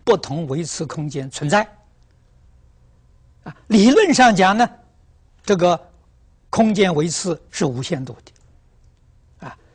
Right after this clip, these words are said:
这是他们发现的。知其当然呢，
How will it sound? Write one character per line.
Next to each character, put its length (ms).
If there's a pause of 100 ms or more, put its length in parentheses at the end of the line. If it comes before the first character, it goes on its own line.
(140)
这 100
是 160
他 240
们 320
发 180
现 220
的。 200 (720)
知 200
其 560 (120)
当 280
然 320
呢， 140